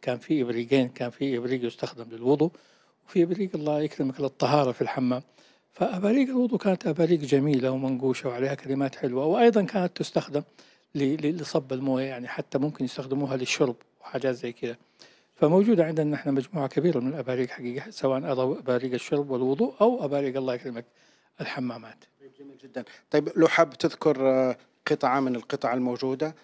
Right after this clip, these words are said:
Speaker 2: آه، إحنا الآن طبعًا نبغى نختم عليها آخر الفقرة. آه، اذكر لي واحدة من أجمل القطع الموجودة عندك.
Speaker 1: أجمل القطع عندنا نحن هنا اللي هي المجموعة هذه. هذا طقم ضيافة كامل.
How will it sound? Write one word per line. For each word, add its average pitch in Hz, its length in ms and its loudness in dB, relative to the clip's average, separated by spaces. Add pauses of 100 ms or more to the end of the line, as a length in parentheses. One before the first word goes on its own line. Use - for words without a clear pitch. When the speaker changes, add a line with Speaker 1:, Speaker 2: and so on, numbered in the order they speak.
(200)
Speaker 2:
آه، 107 400 -6
إحنا 131 200 -2
الآن 123 280 -2
طبعًا 107 420 -8 (100)
نبغى 117 220 -8
نختم 104 420 -10
عليها 101 340 -10
آخر - 220 -8
الفقرة. - 480 -8 (360)
آه، 113 380 -8 (360)
اذكر 151 280 0
لي 143 80 4
واحدة 147 240 4
من 131 140 2
أجمل 123 280 -4
القطع 113 380 -6
الموجودة 120 460 -2
عندك. 113 200 -4
Speaker 1:
أجمل 202 180 -8
القطع 156 380 -2
عندنا 139 380 4
نحن 143 260 2
هنا 143 320 4 (400)
اللي 160 100 0
هي 196 160 6
المجموعة 156 560 0
هذه. 127 400 -4 (400)
هذا 202 460 4 (100)
طقم 170 280 6
ضيافة 156 420 6
كامل. 127 420 0